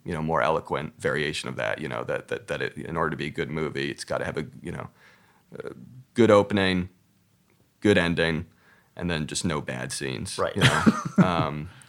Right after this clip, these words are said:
Speaker 1: or it's like three good scenes, no
Speaker 2: I've heard
Speaker 1: bad
Speaker 2: that one
Speaker 1: scenes.
Speaker 2: too, yeah, exactly.
Speaker 1: Um, but the, you know, th-, that idea that you kind of, uh, you, you know, o-, obviously you want a whole movie to be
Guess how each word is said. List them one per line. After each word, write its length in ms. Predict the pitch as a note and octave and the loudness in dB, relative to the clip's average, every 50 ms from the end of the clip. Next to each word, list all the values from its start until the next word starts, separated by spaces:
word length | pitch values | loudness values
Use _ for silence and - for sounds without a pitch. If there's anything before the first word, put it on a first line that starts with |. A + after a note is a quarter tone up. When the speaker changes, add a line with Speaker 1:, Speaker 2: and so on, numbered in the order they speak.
| - - | -6 -4
Speaker 1:
or 80 | E2+ E2+ | -4 -2
it's 80 | - | -2
like 100 | E2+ E2 | -2 -4
three 220 | - - G#2 F#2 E2+ | 0 0 2 2 2
good 160 | F2+ E2+ D#2+ | 2 0 -2
scenes, 280 | - E2+ D#2+ D#2 - | -2 -2 -2 -2 -2
no 80 | - D#2+ | -2 -2
Speaker 2:
I've 60 | D2 | 0
heard 20 | D2 | 0
Speaker 1:
bad 180 | C#2+ C2+ C#2+ F#2+ | 0 0 0 0
Speaker 2:
that 140 | F2+ D#2+ D2+ | -2 -4 -4
one 100 | D2+ - | -4 -4
Speaker 1:
scenes. 120 | - E2+ D#2+ | -4 -4 -4
Speaker 2:
too, 40 | |
yeah, 80 | F2+ - | -4 -4
exactly. 220 | - - F#2+ F2+ | -2 0 0 2
Speaker 1:
Um, 240 | F2 E2 D#2+ D#2+ D#2 | 2 0 0 -2 -4
but 240 | D#2+ - G2 - - | -2 -2 -4 -2 0
the, 320 | G2+ F#2+ F2+ F2 E2+ C2+ - | 0 2 2 2 0 -2 -2
you 100 | G2 F#2+ | -2 -2
know, 100 | F2 F2 | -2 -2
th-, 160 | E2+ - - - - - - - - | -4 -6 -10 -18 -20 -20 -18 2 6
that 120 | A2+ A2 | 8 8
idea 400 | G#2+ G#2+ G2+ F#2 G#2+ G#2+ G#2 F#2+ | 8 8 6 6 6 6 8 6
that 80 | F2+ E2 | 6 4
you 100 | D2+ E2 | 0 0
kind 240 | - A2+ G2+ F#2+ | 2 2 2 2
of, 180 | F2+ F2 E2+ - | 2 0 -2 -2
uh, 280 | F2+ E2+ E2 D#2 D2+ - - - - | 0 2 4 4 2 0 -2 -6 -10
you, 600 | - - - F2+ G2 F#2+ F2+ F2 E2+ E2+ E2 - - - - _ - - - _ _ - _ _ _ - | -12 -10 -8 -4 -2 -2 0 0 0 -2 -4 -6 -10 -18 -20 _ -20 -20 -20 _ _ -20 _ _ _ -8
you 400 | - G2+ F#2+ F#2 F2+ F2+ F2 C#2+ - - - - - - - _ - | -2 0 2 2 2 2 0 -2 -4 -8 -12 -14 -18 -20 -20 _ -8
know, 220 | E2 G2 E2+ D2 D2+ | -4 -2 0 2 2
o-, 100 | - - - - _ _ _ _ _ _ _ - - - - | 0 0 -2 -8 _ _ _ _ _ _ _ -2 0 2 2
obviously 320 | F2 G2 E2+ - - F2+ E2+ | 2 2 2 0 -2 -2 0
you 80 | E2+ E2+ | 0 0
want 220 | E2 D#2+ D2+ - - | 0 0 0 0 -4
a 80 | E2 | -4
whole 180 | E2 G2 F#2 F2 | 0 0 0 2
movie 300 | F2 F2 F2 E2 E2+ E2 | 2 0 -2 -2 -2 -4
to 100 | - F#2 | -6 -6
be 300 | - D#2+ D#2+ D#2 D#2 | -6 -4 -4 -4 -4